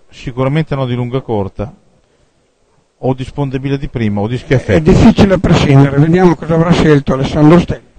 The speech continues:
Speaker 1: Lo schiaffetto.
Speaker 2: No, no, secondo me prova, prova proprio a entrare nell'incastro. Eccola qua.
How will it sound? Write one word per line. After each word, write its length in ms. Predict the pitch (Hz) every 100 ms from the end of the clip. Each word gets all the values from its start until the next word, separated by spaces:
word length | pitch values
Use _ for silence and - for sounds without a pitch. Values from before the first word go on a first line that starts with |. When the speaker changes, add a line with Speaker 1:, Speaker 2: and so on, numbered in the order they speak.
| -
Speaker 1:
Lo 100 | 117
schiaffetto. 680 | - 156 - 98 - - - _ _ _ _ _ _ _ _ _ _ -
Speaker 2:
No, 200 | 233 240
no, 100 | 180
secondo 320 | 185 202 220
me 100 | 240
prova, 300 | 226 214 226 -
prova 260 | - 226 196
proprio 280 | 254 233 202
a 40 |
entrare 300 | 196 240 233
nell'incastro. 760 | 208 220 233 - 135 135 170
Eccola 320 | 185 - 208 185
qua. 280 | 147 110